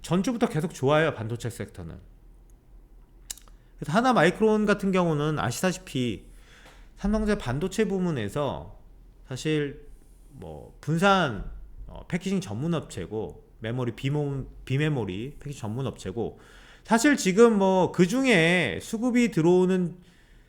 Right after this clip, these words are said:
종목들 중에 하나 마이크론을 제가 뽑아낸 거고요. 이 종목이 반도체 섹터 중에서도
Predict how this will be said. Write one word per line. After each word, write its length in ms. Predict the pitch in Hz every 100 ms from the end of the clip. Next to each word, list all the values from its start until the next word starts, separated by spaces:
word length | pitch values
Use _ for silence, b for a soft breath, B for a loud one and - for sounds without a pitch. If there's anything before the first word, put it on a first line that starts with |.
| b -
종목들 580 | - 147 202 240 - 240
중에 260 | - 123 131
하나 280 | 139 233 196
마이크론을 920 | 107 160 - 214 208 202 196 190 180
제가 280 | 127 123 -
뽑아낸 600 | 220 240 233 117 98 120
거고요. 540 | 170 127 98 107 101
이 160 | 131 170
종목이 480 | 143 156 160 220 220
반도체 440 | 113 143 151 160
섹터 360 | 156 151 - 196
중에서도 800 | 127 123 117 107 151 110 80